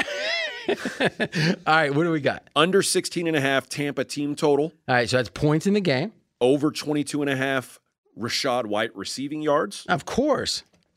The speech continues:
Speaker 2: Under forty-six and a half Rachaad White rushing yards.
Speaker 1: I like that.
Speaker 2: Under one and a half Mayfield passing touchdowns.
Speaker 1: And as a, and that, no,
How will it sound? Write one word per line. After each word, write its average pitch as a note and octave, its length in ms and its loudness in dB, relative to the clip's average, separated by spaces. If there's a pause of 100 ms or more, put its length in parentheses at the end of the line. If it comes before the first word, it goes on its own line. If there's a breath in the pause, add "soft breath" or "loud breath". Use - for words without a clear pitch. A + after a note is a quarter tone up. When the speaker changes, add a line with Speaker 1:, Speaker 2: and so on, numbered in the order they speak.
Speaker 2:
Under D3 540 0
forty-six C3 640 -2
and A#2+ 100 -4
a A2+ 60 -2
half A#2+ 220 -4
Rachaad A2+ 440 -2
White G#2 320 0
rushing D3+ 400 4
yards. G2+ 500 -2
Speaker 1:
I B2+ 100 4
like G#2+ 240 -2
that. A2 460 -2 (340)
Speaker 2:
Under F3 540 2 (120)
one C3 220 0
and C#3 80 -2
a C3 60 0
half B2+ 280 0
Mayfield A2+ 440 -2
passing F#2+ 380 -6
touchdowns. D#2+ 640 -12 (360 loud breath)
Speaker 1:
And C#3 160 0
as C#3 180 0
a, A#2 120 0 (120)
and D3 280 2
that, D3 280 2
no, D3 220 2